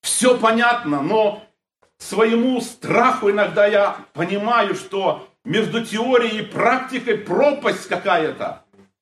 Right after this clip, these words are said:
И я боюсь этого. Я иногда это замечаю у моих братьев-служителей.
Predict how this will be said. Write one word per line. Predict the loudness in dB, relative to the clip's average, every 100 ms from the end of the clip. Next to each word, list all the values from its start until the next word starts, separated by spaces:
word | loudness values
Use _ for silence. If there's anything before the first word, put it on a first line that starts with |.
| _
И | 2
я | 4 4
боюсь | 2 2 -2 -4
этого. | -6 -8 -10 -16 _ _ _ -2
Я | 2 2
иногда | 2 0 0
это | -2 -2
замечаю | -2 -4 0 0 0
у | 0
моих | -2 -2 -6
братьев-служителей. | -2 0 0 -2 -10 -8 -8 -6 -6 -6 -2 0